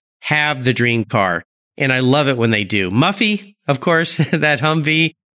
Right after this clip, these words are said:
and you with the Ford G T. I'm so happy for you guys, but it just shows how hard you've worked to be able to earn what you've had. Well-deserved. Kudos to you, and I'm really happy 'cause I don't have to buy you a car today.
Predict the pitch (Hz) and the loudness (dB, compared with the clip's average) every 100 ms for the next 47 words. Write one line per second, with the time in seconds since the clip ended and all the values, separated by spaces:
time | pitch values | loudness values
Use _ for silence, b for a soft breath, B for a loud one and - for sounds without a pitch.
0 | _ 151 147 156 202 190 175 175 135 - | _ 0 4 4 4 2 0 0 -2 2
1 | 147 143 143 143 143 123 131 127 - 139 | 4 4 2 -2 -4 -2 -2 -2 0 0
2 | 139 190 196 170 139 135 139 131 - 131 | 2 -2 0 0 0 -2 0 -2 0 0
3 | 123 113 120 113 139 127 127 175 - 147 | 0 0 -2 0 0 0 0 -2 0 2
4 | 135 127 - _ _ _ _ _ - 139 | 2 2 -2 _ _ _ _ _ -2 -2
5 | - 165 185 165 156 120 123 123 117 - | 2 2 2 2 0 2 2 2 0 -8
6 | 139 143 131 127 120 120 123 123 120 117 | -8 -2 0 2 0 0 2 2 2 0
7 | 117 107 120 113 104 104 101 _ - 117 | 0 -2 -2 -2 -2 -4 -6 _ -8 0
8 | 143 214 262 180 147 139 117 113 127 _ | 2 4 4 2 2 2 2 2 -2 _
9 | _ _ _ - 247 294 196 - - 135 | _ _ _ 0 2 4 2 0 0 2
10 | 123 131 160 143 143 185 330 180 151 170 | 4 4 2 0 2 2 2 2 0 -2
11 | 202 196 262 294 269 175 131 160 147 113 | -2 0 2 2 0 0 0 0 0 -2
12 | - 202 254 104 87 | -2 -2 -2 -2 -4